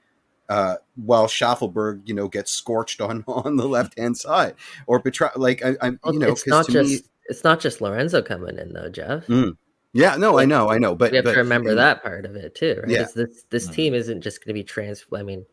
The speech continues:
Speaker 2: it might, but it's not just gonna be transformed by Lorenzo Insigne.
Speaker 1: I hope not, because
Speaker 2: It's,
Speaker 1: that's
Speaker 2: it's
Speaker 1: a lot
Speaker 2: gonna
Speaker 1: to
Speaker 2: be,
Speaker 1: ask of anybody.
Speaker 2: it's gonna be a couple
Speaker 3: Mm-hmm.
Speaker 2: pieces that this team wa-, they, they accumulated so much,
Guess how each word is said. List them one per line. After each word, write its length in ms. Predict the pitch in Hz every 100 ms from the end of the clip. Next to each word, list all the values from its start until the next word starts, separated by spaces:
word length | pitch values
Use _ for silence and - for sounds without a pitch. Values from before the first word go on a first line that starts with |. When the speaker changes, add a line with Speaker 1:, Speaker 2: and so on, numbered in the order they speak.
| _ _ _ _ _ _
Speaker 2:
it 100 | -
might, 420 | 107 113 95 - _
but 100 | 107
it's 120 | 110
not 160 | 147 139
just 240 | 113 -
gonna 100 | 120
be 80 | 101
transformed 680 | - 104 98 - 107 98 95
by 180 | 95
Lorenzo 540 | 95 101 95 95 101 92
Insigne. 580 | 95 - 101 98 65 - _ _ _ _ _ _
Speaker 1:
I 100 | 113
hope 260 | 123 214 135
not, 200 | 90 -
because 160 | 113
Speaker 2:
It's, 80 | 110
Speaker 1:
that's 120 | 131
Speaker 2:
it's 100 | 120
Speaker 1:
a 20 |
lot 220 | 110 117 127
Speaker 2:
gonna 60 |
Speaker 1:
to 40 | 127
Speaker 2:
be, 300 | 117 107 104
Speaker 1:
ask 60 |
of 60 | 87
anybody. 280 | 110 156 78
Speaker 2:
it's 160 | 76
gonna 120 | 127
be 120 | 127 131
a 80 |
couple 300 | 123 131 123
Speaker 3:
Mm-hmm. 140 | 117 101
Speaker 2:
pieces 360 | - - 85
that 180 | 98 90
this 140 | - -
team 200 | 98 95
wa-, 100 | -
they, 220 | - -
they 140 | - 139
accumulated 680 | - - 127 139 117 101
so 260 | - - 104
much, 480 | 117 107 - -